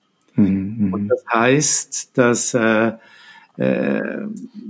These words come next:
Speaker 2: ja, dass, äh, dass, äh, dass man den Schülern immer wieder sagt, "Schau, lernen musst du.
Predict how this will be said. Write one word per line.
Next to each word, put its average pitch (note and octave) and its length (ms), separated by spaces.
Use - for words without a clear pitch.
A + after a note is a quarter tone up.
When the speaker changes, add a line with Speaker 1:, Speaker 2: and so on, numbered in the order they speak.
Speaker 2:
ja, C3+ 400
dass, - 560
äh, C3+ 200
dass, - 320
äh, C3+ 380
dass A#2+ 220
man A#2+ 160
den B2 180
Schülern C#3 420
immer C3+ 240
wieder C3 180
sagt, A#2+ 300
"Schau, B2 160
lernen C3 480
musst A#2 340
du. B2 360